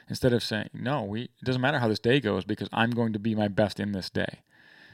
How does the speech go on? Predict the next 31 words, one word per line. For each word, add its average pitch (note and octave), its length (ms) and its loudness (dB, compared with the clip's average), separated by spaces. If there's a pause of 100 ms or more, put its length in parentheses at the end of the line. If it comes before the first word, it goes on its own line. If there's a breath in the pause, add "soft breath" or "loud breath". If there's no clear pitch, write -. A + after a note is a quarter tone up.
(500 soft breath)
And D3 120 2
I A#2 60 4
think B2 240 2
that's A#2+ 420 2
where A2 240 2
I'm G#2+ 140 0
kind A2+ 240 -2
of F#2+ 120 -2
learning G#2 520 2 (460)
how - 220 -2
to A2 80 -2
change A#2 360 -2
my G2+ 200 2
attitude G#2+ 380 0
and F#2+ 120 -8
change A2 280 -4
my G2 140 -2
person, G2 500 -2
that, F#2 180 -4 (140)
that, G2+ 200 -4 (460)
again, A#2 460 2
it's - 140 -2
all A2+ 160 6
about A#2 300 4
me G#2+ 320 0 (120)
ending, G#2+ 440 0 (220)
leaving G#2 320 2
everything G2+ 320 0
out A2 200 4
there. F#2+ 200 0
So A2 240 2